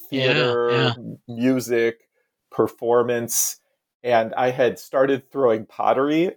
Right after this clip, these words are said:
Speaker 2: very cliche, while I was at the House of Healing
Speaker 1: <laughs>
Speaker 2: in Canada.
Speaker 1: But
Speaker 2: And
Speaker 1: it is
Speaker 2: so
Speaker 1: very healing.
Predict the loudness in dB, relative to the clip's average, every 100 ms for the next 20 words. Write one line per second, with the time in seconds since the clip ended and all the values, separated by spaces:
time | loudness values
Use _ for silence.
0 | -12 -4 2 2 0 -2 -2 -2 0 2
1 | 2 -2 -4 -2 0 0 -2 -8 -2 2
2 | 2 -2 -2 0 0 -2 -2 0 0 0
3 | 0 -6 -6 -2 -2 -2 0 0 -2 -12
4 | -6 -2 0 0 2 2 2 0 -2 -2
5 | 0 0 0 0 -2